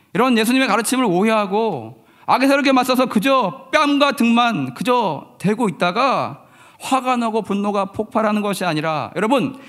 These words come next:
할 수만 있거든 악의 지혜 위에 더 높은 성령의 지혜로 악의 지혜를 누르고 평화롭게 승리하는 하나님의 능력이 우리 삶 가운데 나타나야 되겠습니다. 연희 여러분,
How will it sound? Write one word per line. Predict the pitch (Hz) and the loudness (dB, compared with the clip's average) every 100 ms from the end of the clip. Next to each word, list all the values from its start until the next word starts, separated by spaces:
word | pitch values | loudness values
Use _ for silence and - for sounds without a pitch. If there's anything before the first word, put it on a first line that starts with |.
| - - | -20 -2
할 | 302 | 0
수만 | 349 330 294 254 | 0 0 2 2
있거든 | 226 233 247 165 - - - | 0 0 2 0 -4 -16 0
악의 | 156 208 254 - | 2 2 0 -2
지혜 | 208 226 208 | -2 0 0
위에 | 185 214 208 127 | 0 0 0 -4
더 | - 233 | 0 2
높은 | 254 247 247 | 2 0 -2
성령의 | 233 269 262 254 | 2 2 2 0
지혜로 | 208 202 214 208 127 - | 0 -2 -2 -2 -6 -2
악의 | 170 208 226 | -2 0 -2
지혜를 | - 190 196 220 202 120 131 | -2 -2 0 0 -2 -4 -4
누르고 | 233 320 240 110 104 - - - _ | 0 2 2 -2 -8 -20 -20 -20 _
평화롭게 | 226 247 226 226 | 0 2 0 -2
승리하는 | - 302 269 233 240 262 123 117 - _ | 0 2 2 2 0 -2 -4 -8 -20 _
하나님의 | - 233 226 214 | -2 0 2 2
능력이 | 202 202 190 190 | 2 2 0 -2
우리 | 190 | -2
삶 | 185 190 185 | 0 0 0
가운데 | 185 170 165 190 135 - - | -2 -2 -2 -2 -4 -10 -18
나타나야 | - - 208 | -12 -4 -2
되겠습니다. | 190 165 147 139 127 123 98 107 - - - - - | 0 -4 -4 -4 -4 -4 -6 -14 -20 -20 -20 -10 -2
연희 | 240 | 2
여러분, | 269 277 285 233 127 131 | 4 4 4 2 0 -4